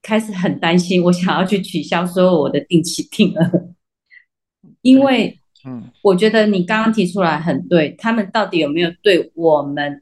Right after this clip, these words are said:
Speaker 1: 的这些资料做出安全防卫？因为这个东西就有点像我们被提醒了，所以我们才知道我们这样做是不安全的。
Speaker 2: 对。
Speaker 1: 对，那我觉得所有的基督教机构都要有警觉性，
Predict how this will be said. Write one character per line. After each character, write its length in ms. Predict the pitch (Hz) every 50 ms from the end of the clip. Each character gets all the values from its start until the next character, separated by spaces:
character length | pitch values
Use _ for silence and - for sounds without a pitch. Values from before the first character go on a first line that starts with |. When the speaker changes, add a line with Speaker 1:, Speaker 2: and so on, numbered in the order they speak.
| _ -
Speaker 1:
的 140 | 170 156 151
这 160 | - - 202
些 220 | 185 190 180 180
资 200 | 175 180 185 175
料 240 | 175 180 165 160 175 -
做 240 | - 226 190 170 165
出 440 | 170 - - - 175 160 - - _
安 240 | - 185 175 180 180
全 340 | - - 156 139 135 - -
防 280 | - 143 131 135 143 160
卫？ 280 | 165 156 143 - - _ _ _ _ _ _ _ _
因 120 | - 254 269
为 120 | 269 247
这 120 | 269 262 226
个 80 | 220 -
东 180 | 226 214 214
西 140 | 208 220 208
就 160 | - 220 202
有 140 | 180 175 180
点 180 | 175 185 151 147
像 360 | 175 202 170 156 - - - _
我 140 | - 175 165
们 160 | 165 160 165
被 140 | - 226 185
提 180 | - - 180 175
醒 280 | 175 175 170 151 139
了， 220 | 135 135 - - -
所 200 | - - - 196
以 60 | 196
我 160 | 190 156 156 143
们 180 | 143 139 135
才 200 | 135 - 151 143
知 140 | - - 175
道 400 | 175 175 156 143 - - - _ _ _ _ _ _ _ _ -
我 80 | 175 165
们 100 | 170 170
这 60 | 214
样 120 | 202 190
做 120 | 185 196 185
是 120 | 180 185
不 120 | 180 -
安 200 | 160 160 160 165
全 320 | 175 - 175 - - - 175
的。 200 | 175 175 175 - _ _ _ _ _ _ _ _
Speaker 2:
对。 100 | - 156
Speaker 1:
对， 300 | 196 165 131 - - - -
那 160 | 269 262 214
我 80 | 185
觉 140 | 180 208 208
得 60 | 208
所 180 | 208 208 226 220
有 60 | 214
的 100 | 180 180
基 180 | 175 175 208 202
督 60 | 202
教 180 | 180 214 196 180
机 220 | 180 - 185 180
构 180 | 180 190 165 175
都 160 | - 202 190
要 160 | 190 190 180
有 120 | 160 156
警 260 | 156 - 160 147 139 -
觉 180 | - 139 135
性， 540 | 139 - - - 175 147 135 - - -